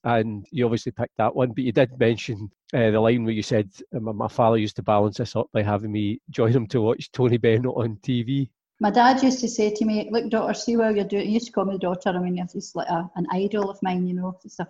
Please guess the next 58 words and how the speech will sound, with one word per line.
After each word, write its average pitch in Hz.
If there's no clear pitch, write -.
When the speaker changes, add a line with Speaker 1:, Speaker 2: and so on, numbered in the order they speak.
Speaker 2:
fabulous 165
guy. 170
He 208
used 202
to 220
say, 214
"Look, 220
daughter, 202
see 214
what 202
you're 190
doing 185
all 180
up 180
there, 180
namby-pamby." 185
He 190
said, 202
"I 196
love 196
it. 220
It's -
developing 202
a 185
side 190
of 185
your 185
nature, 175
but -
we 190
need 196
to 185
get 190
you 185
back 175
down 175
into 175
the 165
world. 170
You 180
have 190
to 190
do 208
something 202
for 190
people. 185
You 165
have 196
to 190
be 185
able 185
to 180
be 180
in 170
the 175
real 185
world." 185
So 202